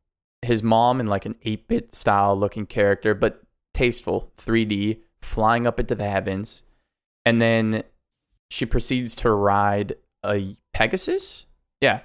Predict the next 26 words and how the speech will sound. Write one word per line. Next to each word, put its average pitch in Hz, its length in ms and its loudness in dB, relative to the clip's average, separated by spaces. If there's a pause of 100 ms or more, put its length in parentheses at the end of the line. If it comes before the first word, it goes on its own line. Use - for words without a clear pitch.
(480)
And 123 120 0
it's, 120 140 -2
like, 120 160 2
a 104 140 -2 (260)
side-scrolling, 117 1200 0 (840)
going 120 260 4
through 113 140 -4
the 110 80 2
clouds 101 380 -2
Pegasus. 101 720 -2 (440)
It's 120 80 -6
very, 139 280 4
like, 135 360 0
what 117 240 0
you 127 80 0
would 123 120 0
see 120 180 0
at 117 100 0
the - 40 -8
beginning 110 380 -2
of - 140 -6
Paramount 104 440 0
Pictures 104 400 -4
or 98 100 0
Universal 101 440 0
Studios 101 720 -4